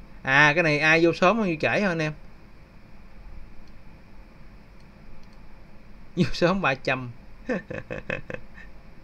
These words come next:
Vô trễ xíu, mất năm chục kim cương, với mất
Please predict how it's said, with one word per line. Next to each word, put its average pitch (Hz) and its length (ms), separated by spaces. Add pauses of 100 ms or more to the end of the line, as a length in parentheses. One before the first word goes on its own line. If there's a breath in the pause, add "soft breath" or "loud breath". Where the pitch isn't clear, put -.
(1040)
Vô 156 100 (100)
trễ 131 280
xíu, 196 360 (160)
mất 170 140
năm 147 160
chục 127 140
kim 143 160
cương, 139 360
với 160 220
mất 165 140